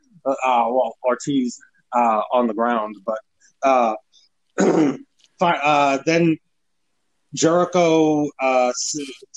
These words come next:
Jericho, uh, gets very, uh, you know, he's very upset, obviously.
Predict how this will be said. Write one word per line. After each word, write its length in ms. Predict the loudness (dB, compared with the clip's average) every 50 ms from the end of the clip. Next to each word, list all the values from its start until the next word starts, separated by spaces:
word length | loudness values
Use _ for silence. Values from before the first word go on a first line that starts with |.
| -20 _ _ _ _ _ _ -6 -4 -4 -4 -6 -10 -12 -14 -18 -18 -6 -2
Jericho, 540 | 0 2 2 0 0 2 2 2 4 4
uh, 340 | 4 4 2 2 2 0 0 -2 -4
gets 220 | -8 -8 -8 -6 -2
very, 220 | 0 2 2 2
uh, 160 | 0 0 -2 -4
you 240 | -2 -2 -4 -4
know, 120 | -4 -2 -2
he's 200 | -4 -6 -8 -4 -2
very 220 | 0 2 2 0
upset, 320 | -2 -4 -4 -2 -2 -2
obviously. 540 | -2 -2 -4 -8 -10 -14 -14 -14 -14 -16 -18